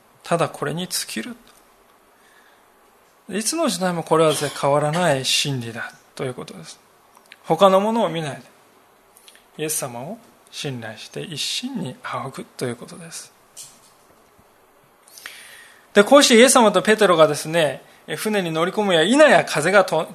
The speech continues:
よま-、えー、とん-、えー、風が止まったわけであります。で、それを見れば明らかにまた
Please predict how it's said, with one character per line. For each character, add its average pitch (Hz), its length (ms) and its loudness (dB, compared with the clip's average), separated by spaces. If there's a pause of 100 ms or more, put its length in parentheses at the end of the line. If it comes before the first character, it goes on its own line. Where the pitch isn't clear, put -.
よ 147 160 -4
ま-、 170 240 -2
え 165 380 -10
ー、 - 40 -14
と 170 120 -2
ん-、 190 200 -8
え - 240 -12 (640)
ー、 - 260 -4
風 165 220 0
が 190 120 2
止 156 100 -4
ま 175 100 2
っ 185 60 -4
た 233 80 -4
わ 240 80 0
け 196 100 -2
で 139 80 -2
あ 123 60 -4
り 120 80 -14
ま 131 80 -20
す。 - 160 -20 (440)
で、 165 60 -4
そ 190 140 4
れ 214 80 6
を 233 60 6
見 254 100 4
れ 247 80 6
ば 175 220 8
明 220 80 0
ら 247 100 6
か 247 100 0
に 190 80 -2
ま 160 140 4
た 170 280 4